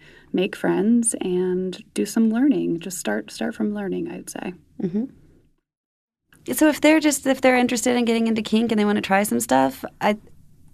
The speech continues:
Speaker 2: I think that they can start light. You know, there's probably, like, wrist restraints that I would suggest before jumping into rope. That's gonna be a little safer if they wanna see how they like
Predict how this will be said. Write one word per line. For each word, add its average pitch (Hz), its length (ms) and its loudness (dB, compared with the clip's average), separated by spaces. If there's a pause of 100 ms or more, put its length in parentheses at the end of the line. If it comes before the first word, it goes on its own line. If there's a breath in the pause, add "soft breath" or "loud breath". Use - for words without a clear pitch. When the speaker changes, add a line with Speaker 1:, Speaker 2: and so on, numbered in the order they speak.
(180)
Speaker 2:
I 269 140 4
think 269 240 2
that 262 100 2
they 247 140 4
can 240 160 0
start 226 300 2
light. 208 340 2
You 220 120 2
know, 214 200 4
there's 214 180 0
probably, 214 480 0
like, 202 400 -2
wrist 196 340 -4
restraints 202 520 0
that - 120 0
I 185 80 4
would 185 120 0
suggest 196 400 -2
before 226 260 0
jumping 190 300 2
into 214 200 2
rope. 175 280 0
That's 196 140 -2
gonna 185 140 -2
be 190 80 -2
a 190 40 -2
little 202 180 -2
safer 180 420 0
if 185 140 -8
they 170 100 -2
wanna 180 180 0
see 180 220 -4
how 175 100 -4
they 175 140 -4
like 165 320 -4